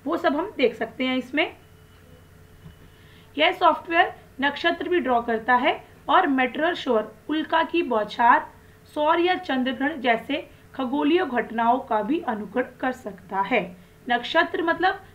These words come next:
जैसे हम कहते हैं ना, कौन सी राशि है, किसी की तुला राशि है, किसी की कुंभ राशि है, Aquarius, Pisces, Libra, Aries,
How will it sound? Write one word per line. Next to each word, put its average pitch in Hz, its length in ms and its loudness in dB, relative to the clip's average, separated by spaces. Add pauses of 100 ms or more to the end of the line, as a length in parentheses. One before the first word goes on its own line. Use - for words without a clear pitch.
(100)
जैसे 254 220 0
हम 311 120 -2
कहते 294 260 -2
हैं 349 60 0
ना, 427 80 -2
कौन 302 300 0
सी 349 140 2
राशि 294 340 4
है, 302 180 0
किसी 294 280 -8
की 311 100 -8
तुला 277 300 -2
राशि 277 320 -2
है, 269 80 -2
किसी 285 260 -8
की 294 140 -8
कुंभ 302 300 -4
राशि 277 380 2
है, 262 160 2 (460)
Aquarius, 277 640 -2
Pisces, 277 560 -2
Libra, 262 380 2 (560)
Aries, 277 540 2